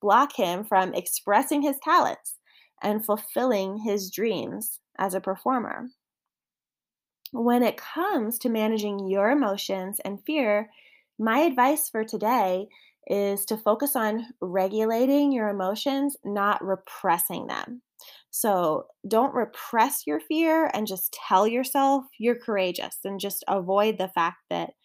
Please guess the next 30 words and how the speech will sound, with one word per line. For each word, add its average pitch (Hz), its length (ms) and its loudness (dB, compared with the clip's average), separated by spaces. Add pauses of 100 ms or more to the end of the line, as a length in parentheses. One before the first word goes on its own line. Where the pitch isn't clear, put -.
(340)
you're 185 220 -2
afraid. 202 580 -2 (520)
You 226 240 -2
really 233 280 2
need 220 180 0
to 220 120 -2
let 175 200 0
yourself 208 380 2 (180)
feel 190 560 0
your 196 180 2
emotion, 180 480 -2 (400)
your 180 240 2 (120)
fear, 190 300 -2
for 190 100 -2
example, 190 680 -6 (600)
and 214 200 4
then 196 380 2
recognize 214 840 2
what 196 220 -2
you're 190 120 -4
feeling 190 500 -6 (300)
and 190 240 -4
name 220 360 2
your 214 240 2
emotion. 233 600 0 (500)
For 214 120 2
example, 208 480 0
say, 208 400 2 (200)
"Hey, 196 260 -2 (380)
I'm 359 160 2